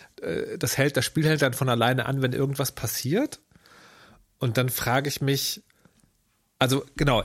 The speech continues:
nee, pass auf. Für mich fühlt sich das komisch an, weil ich mich frage, warum das kein rundenbasiertes Spiel ist. Weil die, die, die Zeit läuft so langsam ab, ähm, dass es eigentlich irgendwie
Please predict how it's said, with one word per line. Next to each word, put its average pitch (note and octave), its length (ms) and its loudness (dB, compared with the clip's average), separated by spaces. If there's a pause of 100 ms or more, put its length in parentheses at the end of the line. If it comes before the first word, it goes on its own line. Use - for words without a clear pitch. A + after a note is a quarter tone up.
nee, C3 100 2
pass C3+ 300 -4
auf. G#2+ 200 0 (380)
Für - 180 -4
mich F3+ 160 2
fühlt E3+ 140 0
sich D3+ 60 2
das - 120 -2
komisch D#3+ 320 0
an, A2+ 240 -2
weil G#2+ 420 0 (600)
ich - 200 -4
mich A#2+ 160 0
frage, C3+ 460 0
warum B2 240 2
das C3+ 160 2
kein A#2+ 220 0
rundenbasiertes A2+ 760 -2
Spiel C#3 320 -4
ist. - 300 -10 (880)
Weil A2+ 180 4
die, A#2+ 280 0 (280)
die, D3+ 260 -4
die D3 140 0
Zeit C#3+ 400 2
läuft C3+ 260 2
so D#3+ 160 2
langsam E3 580 2
ab, - 380 -4 (1400)
ähm, B2+ 480 2 (320)
dass A#2+ 140 0
es A#2+ 120 0
eigentlich D3+ 460 0
irgendwie C3 540 0